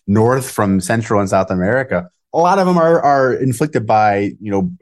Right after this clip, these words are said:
us meddling in things that we thought would benefit us in the long run. And clearly,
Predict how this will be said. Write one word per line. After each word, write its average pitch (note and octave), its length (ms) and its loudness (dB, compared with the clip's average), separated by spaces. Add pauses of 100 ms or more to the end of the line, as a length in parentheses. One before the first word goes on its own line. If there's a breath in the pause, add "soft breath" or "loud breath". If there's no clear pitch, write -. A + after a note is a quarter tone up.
us A#2 180 -2
meddling A2+ 480 2
in G2 140 0
things G#2 320 0
that G#2 120 0
we G2+ 80 0
thought G2 220 0
would G2 140 -2
benefit G#2 240 -2
us G2 420 0
in F#2+ 60 -6
the F2+ 80 -2
long G#2+ 280 0
run. F2 220 0
And D#2+ 180 -4 (280 soft breath)
clearly, A#2+ 500 2